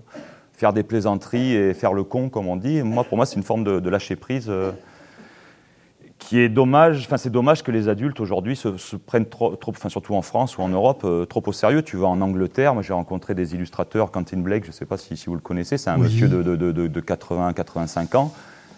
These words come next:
Speaker 1: Il est très, euh, très classe, mais il a une veste à pois rouge avec une chaussette rouge, une, une chaussette bleue. Tu vois, c'est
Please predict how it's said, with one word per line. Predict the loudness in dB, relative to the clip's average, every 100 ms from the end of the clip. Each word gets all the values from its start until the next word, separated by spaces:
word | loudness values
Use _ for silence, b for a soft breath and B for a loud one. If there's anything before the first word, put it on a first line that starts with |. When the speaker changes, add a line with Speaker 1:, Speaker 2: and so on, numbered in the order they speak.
| B -6
Speaker 1:
Il |
est | -6 -4
très, | 0 2 2
euh, | -2
très | -8 -8
classe, | 0 0 0
mais | -4
il | -2
a |
une | -2
veste | 0 0 0
à | -4
pois | -2 0 2
rouge | 2 2 2 2
avec | 0 0
une | -4
chaussette | -2 -2 -2
rouge, | -4 -4
une, | -6 -10
une | -12
chaussette | -10 -8 -4
bleue. | -2 -2
Tu | -2
vois, | -4
c'est | -2